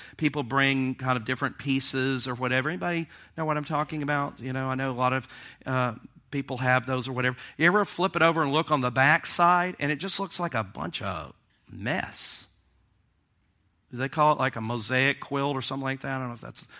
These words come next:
you can see I'm up on my quilting. Um, and you turn it over, and just all the, you know, just mumbo jumbo lines, uh, of, of, con-, of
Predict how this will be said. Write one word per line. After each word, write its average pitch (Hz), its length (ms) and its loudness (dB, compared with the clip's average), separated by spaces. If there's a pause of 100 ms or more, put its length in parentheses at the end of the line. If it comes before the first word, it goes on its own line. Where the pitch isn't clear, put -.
(160)
you 127 80 -4
can 117 100 -4
see 127 180 -2
I'm 113 180 0
up 113 160 -2
on 110 80 -4
my 101 140 -6
quilting. 113 560 -8 (320)
Um, 123 600 4 (1400)
and 160 100 2
you 185 80 6
turn 262 240 8
it 247 40 8
over, 240 320 8
and 196 120 6
just - 400 2
all 240 300 10
the, 123 440 2 (880)
you 165 180 -2
know, 98 180 -2 (220)
just - 320 -8 (240)
mumbo 175 440 4
jumbo 180 420 4
lines, 185 1000 4 (560)
uh, - 40 -10
of, 139 760 0
of, 117 160 -6
con-, 131 260 -2
of 117 300 -4